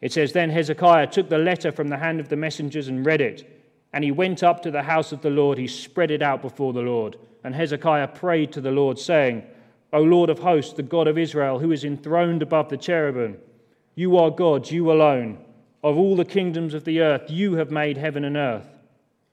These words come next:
Incline your ear, O Lord, and hear.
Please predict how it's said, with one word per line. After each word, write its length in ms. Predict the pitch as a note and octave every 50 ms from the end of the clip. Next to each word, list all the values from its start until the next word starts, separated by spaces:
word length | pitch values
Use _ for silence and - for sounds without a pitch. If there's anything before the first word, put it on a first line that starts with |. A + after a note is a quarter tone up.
| _ _ _ _ _ _ _ D3
Incline 560 | D3 C#3 C#3+ - - E3 F3 F3 F3+ F3+ F3
your 180 | F3 E3+ E3+ -
ear, 300 | F3+ F3+ F3+ F3 D#3+ D3+
O 100 | C#3+ C#3
Lord, 280 | C#3 C#3 C#3+ C#3+ C#3 C3
and 140 | C3+ B2+ A#2
hear. 440 | A2 D3+ F#3 F3 D#3 C3+ A2+ F#2+